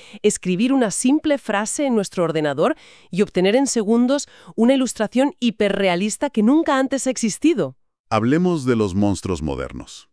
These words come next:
Speaker 1: Hablemos de dali dos, de Midjourney y de la convergencia de estas tecnologías definitivas.
Speaker 2: Pues el gran salto final requiere abandonar la idea de usar una sola red neuronal gigante. Hay que pensar en metaarquitecturas.
Speaker 1: ¿Metaarquitecturas?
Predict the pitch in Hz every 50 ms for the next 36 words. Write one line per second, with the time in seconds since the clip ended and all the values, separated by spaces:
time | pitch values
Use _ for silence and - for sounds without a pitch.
0 | _ _ _ - 170 151 165 175 175 185 185 180 151 147 165 160 156 151 143 160
1 | 151 147 147 143 175 226 277 302 294 - - - - 160 151 160 143 139 139 127
2 | 120 175 202 226 240 247 247 247 254 254 240 - - - - - - - 233 220
3 | 180 196 190 180 175 - 185 180 180 165 160 160 - - 214 220 247 247 - 262
4 | 254 226 185 190 185 - - 214 190 - - 180 185 175 160 147 143 - 175 156
5 | 147 143 131 156 - - 151 143 135 - 131 123 123 127 131 - - _ _ _
6 | _ - 120 110 - 127 120 117 131 156 175 160 - 165 165 151 165 139 - 120
7 | 107 113 120 131 127 113 107 95 - - 117 120 123 123 117 107 92 92 90 92
8 | 107 120 123 123 117 104 95 90 104 104 101 95 98 92 - - 104 101 107 110
9 | 107 - - 117 113 113 107 98 107 113 107 92 101 98 92 92 85 87 90 87
10 | 87 - - 78 76 80 78 73 - - 60 - _ _ _ _ _ - - 110
11 | - 139 - - 127 113 - 120 113 117 117 113 110 110 104 - - 104 98 98
12 | - 101 - - 78 - - 90 82 - 67 - - - - - _ _ _ -
13 | 208 196 196 190 180 170 - 170 151 151 160 - - 151 - 135 - - 160 160
14 | 175 240 - 427 - - -